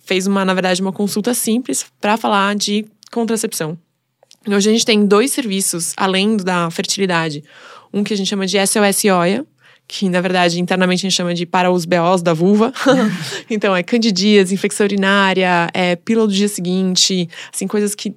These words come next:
cara, não dá pra esperar cinco dias até você conseguir um horário, não sei aonde, e tipo, não, eu preciso falar com o médico hoje, no máximo amanhã. Então, o S O S Oia tá aí pra isso. E o s-, o terceiro é a jornada da contracepção,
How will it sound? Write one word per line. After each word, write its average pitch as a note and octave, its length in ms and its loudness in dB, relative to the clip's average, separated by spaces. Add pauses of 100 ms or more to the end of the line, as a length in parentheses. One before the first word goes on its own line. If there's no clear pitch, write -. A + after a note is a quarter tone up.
(140)
cara, G3 240 -6
não G#3+ 160 -2
dá G3+ 180 -4
pra - 120 -8
esperar F#3+ 300 -6
cinco F#3+ 280 -6
dias F3+ 300 -2
até F#3 100 -6
você F#3 160 -2
conseguir F3+ 320 -8
um F3 240 0
horário, F3 460 2
não F3 80 -2
sei F#3+ 160 -2
aonde, E3+ 520 2
e E3+ 240 -4
tipo, F3 360 -8 (200)
não, F3 380 0
eu F#3 60 -8
preciso G3 240 -4
falar G3 160 0
com - 120 -10
o G3 40 -4
médico F#3+ 340 -6
hoje, G#3+ 280 -2
no G#3+ 60 -2
máximo G#3 280 -4
amanhã. F#3+ 260 -2 (640)
Então, F3 200 0
o F3 40 4
S F3+ 160 2
O F#3 60 2
S F3+ 200 0
Oia E3+ 360 0
tá F#3+ 80 -6
aí F3 100 0
pra F3+ 160 -4
isso. F3 320 -6 (460)
E A3 80 2
o - 20 2
s-, - 340 -2
o A3 120 2
terceiro A3 840 4
é G3+ 80 2
a G3+ 80 4
jornada G#3+ 400 2
da G#3+ 100 0
contracepção, A3 760 -2